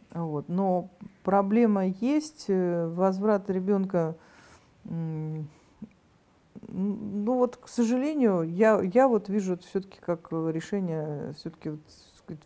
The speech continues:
в традиционном ключе. Нужно избегать разводов. Нужно мириться, потому что,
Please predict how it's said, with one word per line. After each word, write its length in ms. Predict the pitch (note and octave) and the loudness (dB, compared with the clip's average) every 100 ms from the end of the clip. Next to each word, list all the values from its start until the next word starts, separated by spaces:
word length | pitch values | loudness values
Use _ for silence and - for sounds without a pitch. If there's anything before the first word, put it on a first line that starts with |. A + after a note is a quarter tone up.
| - | -12
в 60 | |
традиционном 540 | - F3 E3+ G3 F3+ E3 | -4 -4 -4 -4 -4 -4
ключе. 560 | F3+ F#3 - A3+ A3 G#3+ - - _ - | -4 -6 -2 0 0 -2 -10 -20 _ -8
Нужно 240 | F#3 F3+ | -6 -4
избегать 440 | E3 E3 E3+ E3+ E3+ | -4 -4 -2 -2 0
разводов. 460 | E3 D#3+ D3 C#3+ C#3 - _ _ _ _ _ _ _ | -4 -2 -6 -6 -10 -18 _ _ _ _ _ _ _
Нужно 440 | F3+ F3 E3+ D#3+ - | -4 -2 -2 -2 -2
мириться, 560 | E3 F#3 A3 A3 E3 D#3 | 0 2 2 0 -2 -2
потому 240 | - F3+ | -2 -2
что, 200 | F3+ F3 | 0 -4